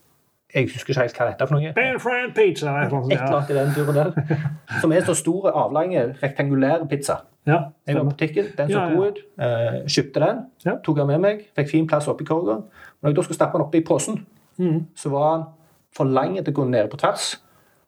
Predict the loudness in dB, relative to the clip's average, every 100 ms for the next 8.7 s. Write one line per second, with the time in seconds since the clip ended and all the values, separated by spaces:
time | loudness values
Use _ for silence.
0 | -8 -6 -2 0 0 0 -2 -2 -2 0
1 | 0 -2 -2 0 2 0 -2 -4 -4 -6
2 | -8 _ -2 0 0 -4 -16 _ _ -18
3 | -14 -14 -16 -4 -2 -2 -2 0 2 2
4 | 0 -4 -6 -4 -2 0 2 2 -2 -2
5 | -4 -4 -10 _ 0 0 0 -4 -4 -6
6 | _ -2 -2 -4 _ -6 -2 0 2 0
7 | 0 0 0 -2 -6 -6 0 2 0 2
8 | 2 2 0 -2 -2 -12 -20